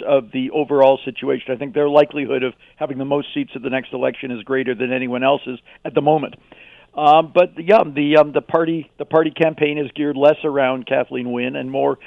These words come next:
around a team approach. I wouldn't be surprised if Justin Trudeau might show up at the odd time 'cause he's still fairly popular in the province of Ontario. There's another factor that helps the Liberals, and that is redistribution.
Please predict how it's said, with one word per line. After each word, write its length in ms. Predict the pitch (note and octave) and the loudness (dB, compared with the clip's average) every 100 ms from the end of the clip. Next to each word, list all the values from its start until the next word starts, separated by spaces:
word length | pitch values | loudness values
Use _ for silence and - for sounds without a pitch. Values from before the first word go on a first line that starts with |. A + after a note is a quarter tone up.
| - | -10
around 380 | C#3+ C#3 C#3 C3+ | -2 4 4 4
a 60 | B2 | -4
team 260 | - C#3 | -6 -2
approach. 480 | B2+ - A#2 A2+ - _ _ _ _ - | -2 0 -2 -4 -10 _ _ _ _ 0
I 160 | D3 | 4
wouldn't 260 | D3 D#3+ D3+ | 6 4 2
be 100 | C#3+ | -2
surprised 540 | D#3 - C#3+ C#3 C3 C#3 | -2 4 6 6 2 -4
if 100 | B2+ | -4
Justin 360 | D3 C3+ - B2 | 0 0 -2 -10
Trudeau 340 | - C3+ D3+ | -4 2 2
might 200 | D3+ C#3+ - | 2 -2 -2
show 160 | D3 C#3 | 0 4
up 160 | C#3 | 4
at 100 | D3 | 2
the 120 | C#3 C#3 | -2 2
odd 200 | C3+ B2 | 2 2
time 240 | C3 C#3 | -2 -2
'cause 120 | C3+ B2+ | -4 -8
he's 140 | C#3+ | -10
still 160 | - C3+ | -8 -6
fairly 360 | C#3 B2+ B2+ - _ _ | -4 -2 -4 -8 _ _
popular 440 | C3+ C3 C#3 B2+ | -4 -2 -2 -2
in 60 | B2 | -4
the 60 | |
province 340 | A#2 B2 A#2 A#2 | 0 0 0 -4
of 80 | A#2+ | -6
Ontario. 400 | A#2+ C3 B2+ A#2+ - - | -4 -4 -4 -4 -8 -4
There's 100 | F3+ | 4
another 240 | A3 F#3+ | 6 6
factor 400 | - D#3+ C#3+ D3 | 6 6 6 2
that 120 | B2 | -4
helps 200 | A#2+ A#2 - | -2 -2 -4
the 80 | C3 | -6
Liberals, 400 | B2+ A#2+ B2+ A#2+ | -4 -2 -4 -4
and 80 | - | -2
that 160 | C3+ | -2
is 160 | C3+ A2+ | 0 -2
redistribution. 800 | C#3+ C#3+ B2 C3 C3 D#3+ - | -2 -2 -4 -6 -4 -6 -8